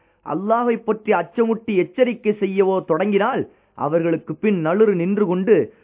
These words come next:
"குறைஷியரே, முஹம்மதை விட நான் அழகாக பேசுவேன்" என்று கூறி தான் கற்று வந்த கதைகளை கூறி முடித்த பின், "என்னை விட முஹம்மது அழகாக பேசிட முடியுமா?"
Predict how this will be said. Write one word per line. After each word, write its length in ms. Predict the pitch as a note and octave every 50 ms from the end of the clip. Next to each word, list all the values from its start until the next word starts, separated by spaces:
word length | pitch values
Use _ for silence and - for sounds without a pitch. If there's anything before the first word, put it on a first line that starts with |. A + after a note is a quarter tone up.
| _ _ _ -
"குறைஷியரே, 720 | A3 B3+ C#4 D4 - C4 C4+ C4 B3 B3+ A3+ F#3+ C#3+ - - _ _ _
முஹம்மதை 800 | - D#3 F3 F3+ - - A#3+ C4 D4 D4+ C#4 C#4 C4 B3 B3+ B3+
விட 200 | A#3+ B3 A#3+ B3
நான் 200 | A#3 A#3 A3+ G#3+
அழகாக 560 | F#3 E3 F#3+ A3 B3+ C4 D4 C#4+ C#4+ C4+ C4+
பேசுவேன்" 680 | G#3 - B3 B3 B3 B3 A#3+ A#3 A#3 A3+ G#3+ F#3 C#3+ - _ _ _
என்று 300 | - D3+ F#3 G3 F#3 F#3
கூறி 500 | F3+ - G3 A#3+ B3 G#3 E3 D3 D3 - _ _ _ _
தான் 240 | - D3 D3+ D#3 D3+
கற்று 380 | D3 D#3 D3+ D3+ - - A#3+ A3
வந்த 220 | G3 F3+ D#3+ D#3+
கதைகளை 580 | D#3 - - E3 E3+ G#3+ A#3+ G#3+ G#3 F3+ D#3+ -
கூறி 280 | - D#3+ F3 F3 F3+
முடித்த 400 | E3 D#3 D#3+ E3 D#3 - F3 E3
பின், 280 | - - G#3 F#3 C3+ - _ _ _ _
"என்னை 460 | - A#2+ C#3+ D3+ F3 F#3 F#3+ G3 F#3+ F3+
விட 220 | F#3 G3 A#3 A#3+
முஹம்மது 680 | G#3+ F#3 E3+ D#3 - F#3 G#3+ A#3 A#3 A3+ A3+ G3 G3 F#3
அழகாக 580 | E3+ E3 F3 G3+ A3 A3+ A3 G#3+ G#3 G3 - -
பேசிட 420 | D3+ F#3 G3+ G#3 - A3+ G#3+ G3+ F3
முடியுமா?" 640 | D3+ D#3 F#3 A#3+ C#4+ A#3+ G#3+ G3 G3 G3 F#3+ -